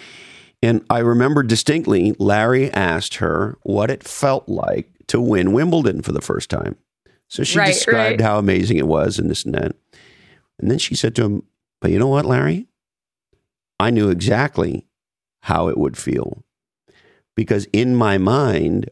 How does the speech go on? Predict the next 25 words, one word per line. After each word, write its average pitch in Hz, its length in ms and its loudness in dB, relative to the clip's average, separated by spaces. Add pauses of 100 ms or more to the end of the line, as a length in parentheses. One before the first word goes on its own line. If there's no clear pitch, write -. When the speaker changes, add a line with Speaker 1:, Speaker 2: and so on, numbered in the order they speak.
(100)
Speaker 1:
I've 98 160 -2
been 98 200 0
winning 117 320 2
Wimbledon 113 680 0 (260)
since - 360 -2
I 92 120 2
was 90 180 0
five." - 680 -4 (340)
Speaker 2:
Yeah. 202 220 -8 (640)
Speaker 1:
And 107 200 0
one 127 160 2
of 180 120 0
the 143 60 2
Speaker 2:
That, - 80 -4
Speaker 1:
things, 123 220 0
if 123 60 2
Speaker 2:
that's 120 100 0
Speaker 1:
you've 113 100 2
ever, 151 240 2
Speaker 2:
beautiful. 147 100 -2
Speaker 1:
did 127 160 0
you 160 80 2
ever 196 180 0
do, 151 340 0
um, 117 300 0